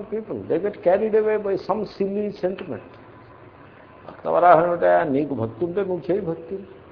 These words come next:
You discover devotion in your heart. What do you worry about an animal having devotion and all that? Suppose దానికి నిజంగా భక్తి ఉందనుకోండి, దాని చుట్టూ నువ్వు తిరిగితే నీకేం వస్తుంది? దాని మీద ఈ, what kind of inspiration it is?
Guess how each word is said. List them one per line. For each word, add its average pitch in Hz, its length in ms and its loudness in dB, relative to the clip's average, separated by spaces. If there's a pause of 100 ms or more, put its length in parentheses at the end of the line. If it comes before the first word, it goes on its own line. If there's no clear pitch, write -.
(440)
You 127 100 -4
discover 143 380 -2
devotion 175 500 0
in 175 160 -4
your 165 200 0
heart. 170 340 -2 (500)
What 208 120 -2
do - 0 -
you 240 180 4
worry 226 240 4
about 226 180 2
an 143 360 0
animal 208 360 0
having 180 400 2
devotion 180 400 -2
and 170 160 -6
all 175 180 -2
that? 170 140 -6 (680)
Suppose 175 260 2
దానికి 165 280 8
నిజంగా 180 340 4
భక్తి 156 300 4
ఉందనుకోండి, 143 500 0
దాని 139 220 2
చుట్టూ 196 380 -2
నువ్వు 202 180 -2
తిరిగితే 196 380 -2
నీకేం 185 320 0
వస్తుంది? 190 340 -8 (1200)
దాని 135 180 4
మీద 202 200 2
ఈ, 143 140 2
what 127 480 2
kind 233 120 2
of 214 80 0
inspiration 185 720 -2
it 175 220 -6
is? 180 120 -10